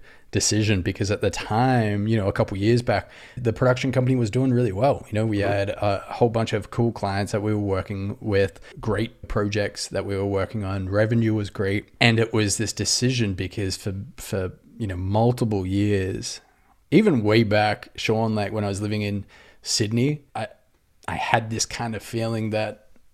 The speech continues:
Speaker 1: even all the projects I was working on back there, that there was something missing. I wasn't really kind of fulfilled,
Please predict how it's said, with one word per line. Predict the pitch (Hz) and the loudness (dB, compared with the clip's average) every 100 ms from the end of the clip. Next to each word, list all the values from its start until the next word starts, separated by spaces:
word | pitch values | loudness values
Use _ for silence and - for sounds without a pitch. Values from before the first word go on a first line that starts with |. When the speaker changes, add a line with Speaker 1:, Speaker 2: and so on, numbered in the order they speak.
| - - - _ _ | -20 -20 -20 _ _
Speaker 1:
even | - 113 117 | -6 -2 0
all | 113 | 0
the | 101 | -2
projects | - 113 107 113 | -4 -4 -2 -4
I | |
was | 104 110 | -4 -2
working | 107 120 | -2 -2
on | 110 104 | -2 -2
back | 101 - | -4 -6
there, | 95 101 117 | -8 -6 -4
that | - | -4
there | 107 | -6
was | 98 | -4
something | - 107 107 107 | -4 -4 -4 -6
missing. | 98 95 95 139 139 | -6 -4 -4 -4 -2
I | 113 | -2
wasn't | 104 104 - | -2 -4 -4
really | 98 92 | -6 -4
kind | 98 | -8
of | 95 | -8
fulfilled, | 101 - - 98 117 127 | -10 -10 -8 -4 -4 -4